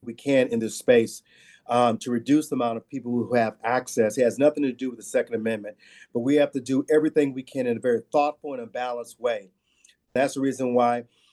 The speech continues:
um, Assembly Bill ten eighty-nine is so important to me. When I authored ghost legislation last year and the governor signed that, those bills into law, um, there's a loophole, and I wanna close the loophole,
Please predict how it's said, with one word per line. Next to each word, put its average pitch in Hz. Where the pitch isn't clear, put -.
um, 120
Assembly 135
Bill 127
ten 143
eighty-nine 120
is 104
so 123
important 117
to 104
me. 127
When 127
I 131
authored 139
ghost 135
legislation 123
last 120
year 139
and 117
the 110
governor 127
signed 131
that, 127
those 123
bills 127
into 110
law, 117
um, 110
there's 127
a 117
loophole, 123
and 113
I 120
wanna 123
close 131
the 117
loophole, 117